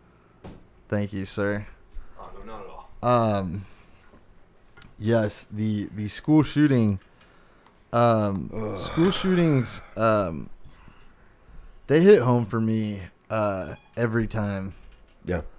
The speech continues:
Speaker 1: Um, because I'm out of school every day.
Speaker 2: Yep.
Speaker 1: I work at one. Uh, my dad works at one. My girlfriend works at one.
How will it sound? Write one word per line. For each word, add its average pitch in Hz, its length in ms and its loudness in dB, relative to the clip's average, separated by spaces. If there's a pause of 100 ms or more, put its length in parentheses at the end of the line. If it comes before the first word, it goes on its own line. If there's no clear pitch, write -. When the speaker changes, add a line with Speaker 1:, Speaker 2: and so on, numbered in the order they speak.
(580)
Speaker 1:
Um, 98 680 -2 (500)
because 139 440 2
I'm 113 180 2
out 104 160 -2
of 101 100 -4
school 101 320 -6
every 101 220 -2
day. 101 360 -4 (300)
Speaker 2:
Yep. 98 200 -4
Speaker 1:
I 98 140 -4
work 110 280 -2
at 90 80 -4
one. 73 360 -6 (340)
Uh, 76 340 -4
my 95 160 -4
dad 104 240 0
works 101 240 -6
at 101 60 -4
one. 92 340 -6 (160)
My 87 440 -6 (140)
girlfriend 123 360 0
works 92 180 -8
at 85 60 -8
one. 92 260 -6